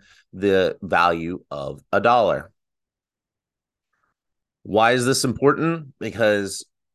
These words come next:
regulations are coming to crypto. Welcome back to How About That Crypto, your home for crypto news, Web three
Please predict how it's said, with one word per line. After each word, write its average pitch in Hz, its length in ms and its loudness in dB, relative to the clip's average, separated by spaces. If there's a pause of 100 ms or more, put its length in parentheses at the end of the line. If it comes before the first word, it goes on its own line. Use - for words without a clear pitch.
(120)
regulations 139 840 0
are 90 340 -4
coming 139 720 -8
to 87 260 -10
crypto. 104 960 -2 (840)
Welcome 160 320 2
back 156 220 4
to 147 80 2
How 127 140 2
About 139 240 4
That 135 160 2
Crypto, 156 580 0
your 127 340 -4
home 135 280 -8
for 120 140 -10
crypto 135 500 -2
news, 135 640 -4
Web 120 360 -4
three 135 380 -6